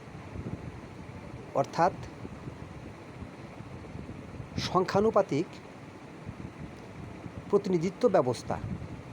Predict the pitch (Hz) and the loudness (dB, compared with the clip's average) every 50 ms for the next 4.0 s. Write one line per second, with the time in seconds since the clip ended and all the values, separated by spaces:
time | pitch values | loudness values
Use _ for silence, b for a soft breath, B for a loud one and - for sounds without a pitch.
0 | - - - - - - - - - - - - - - - - - 117 131 156 | -10 -10 -12 -12 -12 -12 -14 -14 -12 -12 -12 -12 -12 -12 -12 -12 -4 4 4 6
1 | 147 160 156 180 170 - 202 202 185 135 165 175 - - - 147 143 180 - - | 8 8 6 6 6 6 6 6 8 6 4 4 4 6 6 6 6 6 4 0
2 | - - - - - - - - - - - - - - - - - - - - | -6 -6 -4 -4 -4 -4 -4 -6 -8 -10 -10 -10 -12 -12 -12 -12 -12 -14 -12 -12
3 | - - - - - 220 208 208 190 175 180 - 196 180 175 180 - - 143 160 | -12 -6 -4 2 6 8 8 8 8 8 8 8 8 8 8 6 6 8 6 4